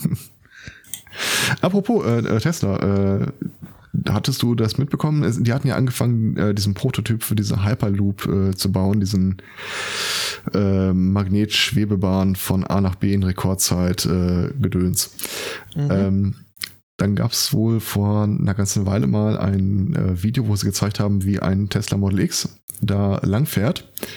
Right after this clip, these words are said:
Speaker 1: Was ein bisschen obskur ist, weil eigentlich soll das Ding ja auf Magnetschienen, äh, fahren, was da drin ist. Und, äh,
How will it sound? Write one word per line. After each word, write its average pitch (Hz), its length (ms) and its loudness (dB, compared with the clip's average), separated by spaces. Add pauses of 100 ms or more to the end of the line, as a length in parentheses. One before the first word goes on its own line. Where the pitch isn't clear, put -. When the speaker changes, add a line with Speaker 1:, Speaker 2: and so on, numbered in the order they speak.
(840)
Speaker 1:
Was 104 220 0
ein 110 80 0
bisschen 110 180 0
obskur 147 300 0
ist, - 140 -2
weil 104 140 0
eigentlich 117 260 0
soll 110 120 0
das 107 100 -2
Ding 120 100 0
ja 113 120 2
auf 98 180 -2
Magnetschienen, 101 760 0
äh, 92 220 0
fahren, 123 500 0 (140)
was 117 140 -2
da 113 60 0
drin 107 200 0
ist. - 240 -4 (800)
Und, 104 360 0
äh, 98 560 0